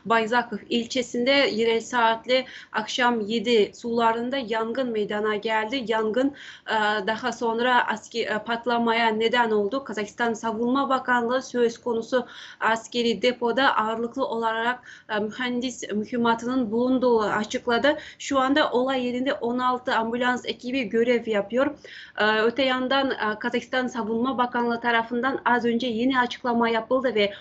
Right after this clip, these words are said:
on biri asker olmak üzere altmış yaralının hastanelere kaldırdığı, kaldırıldığı belirtildi. Kazakistan Cumhurbaşkanı Kasım-Jomart Tokayev ise Savunma Bakanı, e, Kazakistan İşleri Bakanı ve Acil Durumlar Bakanlığı'nın,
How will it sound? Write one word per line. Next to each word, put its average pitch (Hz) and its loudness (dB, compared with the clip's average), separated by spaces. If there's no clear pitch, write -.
on 254 2
biri 262 -2
asker 233 -4
olmak 214 -2
üzere 240 -2
altmış 247 -2
yaralının 226 -2
hastanelere 240 0
kaldırdığı, 220 0
kaldırıldığı 220 2
belirtildi. 226 0
Kazakistan 240 -2
Cumhurbaşkanı 240 -2
Kasım-Jomart 240 0
Tokayev 240 2
ise 294 0
Savunma 240 -2
Bakanı, 226 -2
e, 214 -2
Kazakistan 233 -4
İşleri 233 -2
Bakanı 233 0
ve 208 2
Acil 226 0
Durumlar 233 0
Bakanlığı'nın, 240 0